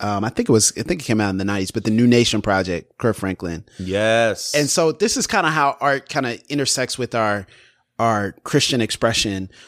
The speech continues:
Speaker 1: because the New Nation Project was kind of this young Christian manifesto. It was kind of this moment
Speaker 2: Hmm.
Speaker 1: where you could stand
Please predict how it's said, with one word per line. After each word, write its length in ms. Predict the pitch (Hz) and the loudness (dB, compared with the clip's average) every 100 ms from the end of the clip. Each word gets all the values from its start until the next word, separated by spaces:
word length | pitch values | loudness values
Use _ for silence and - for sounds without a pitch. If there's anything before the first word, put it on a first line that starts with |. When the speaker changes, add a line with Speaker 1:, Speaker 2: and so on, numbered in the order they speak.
| _ | _
Speaker 1:
because 220 | - 151 | -8 -2
the 60 | 135 | 0
New 120 | 156 | 4
Nation 320 | 208 190 160 | 4 4 2
Project 380 | 151 151 139 127 | 2 2 2 0
was 120 | 117 - | -2 0
kind 200 | 139 123 | 0 0
of 60 | |
this 260 | 113 110 - | 0 -2 0
young 220 | 123 131 | 2 0
Christian 340 | 123 131 - 113 | 0 -2 0 0
manifesto. 680 | 107 101 95 - 78 71 - _ _ _ _ | 0 -2 0 0 -2 -8 -14 _ _ _ _
It 60 | 117 | -4
was 120 | 120 | -2
kind 200 | - 139 | 0 0
of 80 | 127 | 0
this 160 | 123 | -2
moment 480 | 117 113 131 135 135 | 0 2 4 2 2
Speaker 2:
Hmm. 500 | 127 117 110 107 95 | -2 -6 -6 -8 -4
Speaker 1:
where 140 | 113 131 | 0 0
you 220 | 123 135 | 2 0
could 280 | - 123 95 | 2 0 2
stand 480 | - - 131 131 | 0 2 0 0